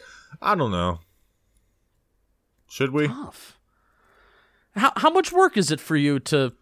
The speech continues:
Speaker 2: compile Instagram stories?
Speaker 1: No, it's easy. It's just,
Speaker 2: It's
Speaker 1: is
Speaker 2: easy?
Speaker 1: it, is it, is it a good segment?
Speaker 2: All right, well, we have to ask.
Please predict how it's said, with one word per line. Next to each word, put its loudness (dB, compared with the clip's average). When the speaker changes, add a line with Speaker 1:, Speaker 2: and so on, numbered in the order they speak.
Speaker 2:
compile 4
Instagram -6
stories? -16
Speaker 1:
No, 0
it's -4
easy. -2
It's -4
just, -2
Speaker 2:
It's 2
Speaker 1:
is 2
Speaker 2:
easy? 2
Speaker 1:
it, 2
is 0
it, 2
is 0
it 4
a 2
good 2
segment? -2
Speaker 2:
All 6
right, 0
well, -2
we 0
have 2
to -2
ask. -4